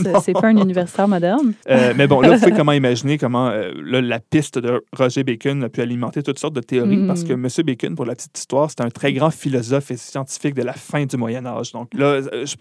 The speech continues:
Speaker 1: ça
Speaker 2: À
Speaker 1: l'a
Speaker 2: qui
Speaker 1: comme
Speaker 2: on a attribué tellement de choses à travers
Speaker 1: Ouais.
Speaker 2: le temps, incluant d'être Shakespeare.
Speaker 1: Eh, je savais même pas ça.
Speaker 2: Ah ouais. Mais de toute façon, euh, ça a été contredit par les études de datation
Speaker 1: Ouais.
Speaker 2: parce que Roger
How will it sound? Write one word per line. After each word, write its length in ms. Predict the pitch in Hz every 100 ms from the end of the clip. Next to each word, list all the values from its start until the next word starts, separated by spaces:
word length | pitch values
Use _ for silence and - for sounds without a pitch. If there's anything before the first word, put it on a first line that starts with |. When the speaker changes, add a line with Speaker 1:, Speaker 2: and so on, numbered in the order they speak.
| -
Speaker 1:
ça 180 | - 139
Speaker 2:
À 40 |
Speaker 1:
l'a 80 | 143
Speaker 2:
qui 140 | -
Speaker 1:
comme 200 | 277 220
Speaker 2:
on 20 | 202
a 140 | 190
attribué 540 | 185 - 214 196 202 214 -
tellement 320 | 220 226 202
de 60 | 196
choses 240 | 202 208
à 60 | 180
travers 240 | 117 180
Speaker 1:
Ouais. 100 | 135
Speaker 2:
le 60 | 135
temps, 140 | - -
incluant 480 | 208 202 190 185
d'être 480 | 185 175 165 170 -
Shakespeare. 600 | - - - - - - 220 - -
Speaker 1:
Eh, 120 | 156 - _ -
je 60 | -
savais 240 | 139 131
même 120 | 123
pas 100 | 117
ça. 140 | - 120
Speaker 2:
Ah 280 | 196 185 160
ouais. 180 | 156 - 170 - _ _ _ - 202
Mais 300 | 208 190 185
de 100 | 196
toute 220 | 214 -
façon, 600 | 190 180 196 202 202 196
euh, 240 | - 175 165
ça 140 | -
a 20 |
été 140 | 185 202
contredit 560 | 214 208 - 175 190
par 160 | 220 170
les 180 | 170 165
études 220 | 165 196
de 100 | 185
datation 580 | 165 160 160 156 - 180
Speaker 1:
Ouais. 120 | 139
Speaker 2:
parce 120 | 170
que 220 | - 160 -
Roger 340 | 180 175 175